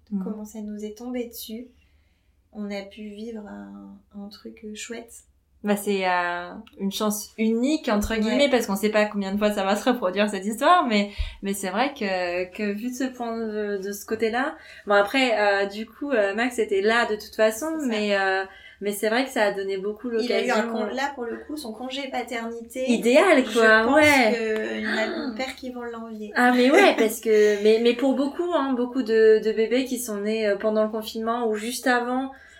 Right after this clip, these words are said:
Speaker 1: Enfin,
Speaker 2: Ouais.
Speaker 1: je sais que, euh, pour avoir entendu pas mal d'histoires, ça change quand même la donne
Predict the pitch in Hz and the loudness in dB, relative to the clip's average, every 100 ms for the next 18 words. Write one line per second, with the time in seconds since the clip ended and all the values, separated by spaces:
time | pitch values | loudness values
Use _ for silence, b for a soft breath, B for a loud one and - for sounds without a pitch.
0 | B - 214 208 202 - 254 254 226 196 | B 0 2 2 -2 -2 -4 0 0 2
1 | 185 180 185 190 - - 208 208 208 208 | 0 -2 -4 -10 -8 0 2 2 0 0
2 | 220 - 208 208 202 214 269 269 - 208 | -6 -2 -2 0 -2 -4 -2 -2 -4 -8
3 | 202 185 202 190 196 196 190 185 220 208 | -8 -10 -8 -6 -4 -2 -2 0 0 -2